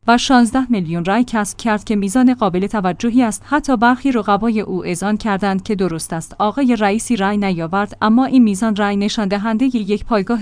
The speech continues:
قدرتمند است. در هیچ یک از انتخابات گذشته،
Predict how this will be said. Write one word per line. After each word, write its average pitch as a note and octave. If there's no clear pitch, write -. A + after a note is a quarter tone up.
قدرتمند F#3
است. -
در A#3
هیچ C4+
یک C4
از A#3+
انتخابات A#3+
گذشته، D3+